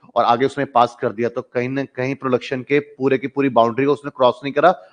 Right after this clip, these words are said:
अभी भी उसमें कुछ चीजें चल रही हैं। रिटेलर ने क्या करा, वो उसको उठाया और उठा करके एक दो तीन फ्रूटी डाली, एक दो चिप्स डाले, दो तीन बिस्किट डाली, पचास रुपए का सामान डाला, अच्छे से बढ़िया सा पैक कर दिया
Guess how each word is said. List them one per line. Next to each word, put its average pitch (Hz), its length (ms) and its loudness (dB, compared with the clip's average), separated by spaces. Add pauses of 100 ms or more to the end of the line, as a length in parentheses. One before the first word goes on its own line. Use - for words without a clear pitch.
(100)
अभी 131 220 4
भी 160 160 4
उसमें 160 340 -2
कुछ - 220 -12
चीजें 151 200 -4
चल 131 240 2
रही 98 200 -4
हैं। 78 100 -18 (760)
रिटेलर 143 440 4
ने 147 180 0
क्या 143 180 4
करा, 143 260 6
वो 151 200 4
उसको 135 320 0
उठाया 131 420 6
और 135 260 8 (120)
उठा 123 220 2
करके 131 420 4
एक 127 180 0 (160)
दो 123 180 4
तीन 127 340 2
फ्रूटी 120 320 0
डाली, 127 340 6 (440)
एक 123 240 4
दो 135 140 6 (240)
चिप्स - 260 0
डाले, 143 400 4
दो 117 140 0
तीन 131 160 -2
बिस्किट 117 260 -4
डाली, 135 240 6
पचास 127 320 0
रुपए 127 120 0
का 127 60 4
सामान 123 300 2
डाला, 135 160 6
अच्छे - 440 -4
से 160 120 0
बढ़िया 123 180 6
सा 139 120 2
पैक 120 280 2
कर 113 120 0
दिया 156 220 6